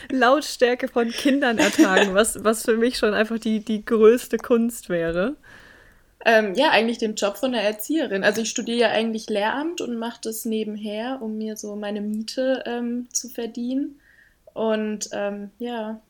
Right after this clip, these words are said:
Speaker 2: ist einfach auch ein schöner Kontrast zu meinen sonstigen Schülern, die halt so in der Pubertät sind. Dann
Speaker 1: Mhm.
Speaker 2: mit den ganz Kleinen zu arbeiten, die geben dir halt noch mal so eine andere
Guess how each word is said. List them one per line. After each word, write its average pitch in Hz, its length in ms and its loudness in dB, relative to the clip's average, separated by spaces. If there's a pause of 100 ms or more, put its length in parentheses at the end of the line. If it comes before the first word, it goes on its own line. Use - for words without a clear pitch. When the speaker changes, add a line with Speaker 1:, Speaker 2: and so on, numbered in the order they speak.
(200)
Speaker 2:
ist 240 180 -4
einfach 226 280 2
auch 220 120 4
ein 226 80 0
schöner 220 280 0
Kontrast 214 720 -6
zu 220 160 -8
meinen 202 640 -2 (300)
sonstigen 240 600 4
Schülern, 254 460 2
die 233 180 -2
halt 220 200 0
so 226 100 -4
in 220 80 0
der 214 100 0
Pubertät 214 720 -4
sind. 254 500 -4 (640)
Dann 220 160 4
Speaker 1:
Mhm. 214 80 4
Speaker 2:
mit 220 100 2
den 220 100 -2
ganz 220 340 0
Kleinen 233 440 -4
zu - 180 -6
arbeiten, 220 480 -4
die 208 120 -8
geben 233 220 0
dir 226 140 2
halt - 140 -2
noch 220 140 -2
mal 214 160 0
so 202 100 -4
eine 196 160 -2
andere 190 640 0